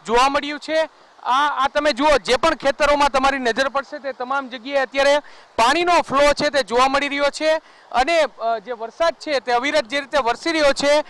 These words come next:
તેને, અ, કારણે, અ, જે, અ, ગઈકાલે, અ, જે પૂરની સ્થિતિ છે તેનું નિર્માણ થયું હતું અને અત્યારે જે પ્રકારે એક નદી વહેતી હોય તેટલું ગામની મધ્યમાં પાણી છે તે વહી રહ્યું છે. સૌથી મહત્વની વાત એ છે કે અહીં,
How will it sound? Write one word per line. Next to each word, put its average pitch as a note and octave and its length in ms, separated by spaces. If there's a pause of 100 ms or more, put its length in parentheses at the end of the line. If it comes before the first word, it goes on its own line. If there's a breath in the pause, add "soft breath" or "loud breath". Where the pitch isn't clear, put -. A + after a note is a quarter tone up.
(280 loud breath)
તેને, D#4 320
અ, B3 340
કારણે, C4+ 500 (300 loud breath)
અ, A3 100
જે, C#4+ 220
અ, A#3 260
ગઈકાલે, C#4 520 (120)
અ, A3 80
જે G#3+ 120
પૂરની C#4+ 400
સ્થિતિ C4+ 360
છે D4+ 160
તેનું C#4+ 260
નિર્માણ A#3 360
થયું D4 320
હતું F4+ 260
અને C#4 140
અત્યારે C#4 460 (400 loud breath)
જે C4 120
પ્રકારે D4 400
એક D4+ 120
નદી A#3+ 320
વહેતી D4+ 320
હોય D4+ 220
તેટલું D4 480
ગામની C#4+ 420
મધ્યમાં C4+ 520
પાણી C4+ 320
છે D4 260 (360 loud breath)
તે D#4 160
વહી C#4 240
રહ્યું C#4 260
છે. A3+ 260 (240 loud breath)
સૌથી E4 560
મહત્વની C#4+ 560
વાત D4 240
એ D4+ 140
છે D#4+ 240
કે D#4+ 140
અહીં, C4 500